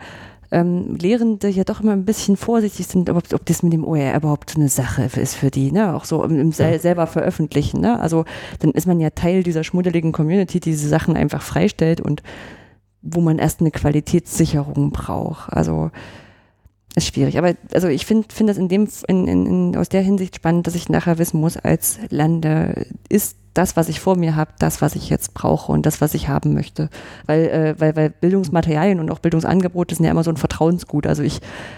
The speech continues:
Speaker 1: kann's nicht bewerten, bevor ich's nicht durchlaufen bin. Und wenn ich's aber durchlaufen bin, hab ich die Zeit schon investiert und vielleicht auch Geld. Also bei O E R ja nicht so, aber bei anderen Sachen.
Speaker 2: Das Gleiche gilt für, für Lehrende, jetzt in unserem Kontext Hochschullehre genauso. Die können auch erst, wenn sie die Materialien zum Beispiel in ihrem Kontext mit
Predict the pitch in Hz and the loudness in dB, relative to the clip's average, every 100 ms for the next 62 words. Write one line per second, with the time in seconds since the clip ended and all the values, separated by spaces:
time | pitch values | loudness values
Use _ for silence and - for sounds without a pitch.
0 | - - 180 202 214 - 170 170 - 185 | -10 0 0 2 -2 -2 0 2 2 -2
1 | 180 202 208 196 185 180 - 156 180 151 | 0 2 2 0 0 -2 2 2 2 0
2 | 156 160 160 165 180 175 - 165 175 175 | 0 0 0 2 2 0 0 0 0 2
3 | 190 196 180 180 170 - 185 170 170 170 | 2 2 2 2 0 0 0 0 0 0
4 | 156 156 - 156 151 156 151 165 - - | 0 0 -2 0 0 0 0 0 0 -2
5 | - - - - 151 156 - 156 151 151 | 0 0 0 -2 0 0 2 2 2 2
6 | 151 160 - 165 151 147 151 - - - | 2 0 -2 -2 -2 0 -4 -6 -18 -20
7 | - - _ - 98 156 147 147 143 160 | -20 -20 _ -2 0 2 0 -2 -4 -6
8 | 147 - _ 110 - 95 90 101 107 101 | -8 -14 _ -2 2 0 0 -2 -2 -2
9 | 117 104 101 110 95 98 110 127 117 117 | 0 0 0 0 2 0 2 0 0 -2
10 | 117 107 107 107 - 110 - 110 110 101 | 0 2 2 0 0 -2 0 0 0 0
11 | 101 90 95 110 135 - - - - - | 2 2 0 0 -2 -4 -16 -20 -20 -20
12 | _ 117 - 113 107 123 117 120 110 107 | _ 0 2 0 0 -2 0 0 2 2
13 | 104 110 101 104 117 104 113 110 113 127 | 0 0 2 2 0 -2 0 0 0 2
14 | 127 123 120 117 113 - 110 - 95 | 0 0 0 2 0 0 -2 -2 -6